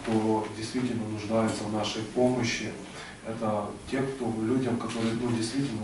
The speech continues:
ну, как бы вычеркнуты, да, ну, из, у многих, многие, ну, многие обыватели просто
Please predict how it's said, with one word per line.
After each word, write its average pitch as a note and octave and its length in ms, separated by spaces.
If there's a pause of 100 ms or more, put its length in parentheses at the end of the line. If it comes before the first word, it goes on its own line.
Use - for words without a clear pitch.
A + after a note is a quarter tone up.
(140)
ну, D3+ 80
как A#2 180
бы A2 100
вычеркнуты, A#2 680
да, A#2+ 260 (140)
ну, G2+ 160 (160)
из, A2+ 420 (440)
у - 160
многих, C#3+ 580 (300)
многие, B2+ 320 (340)
ну, A#2 300
многие C#3 320
обыватели A2+ 640 (300)
просто A#2+ 220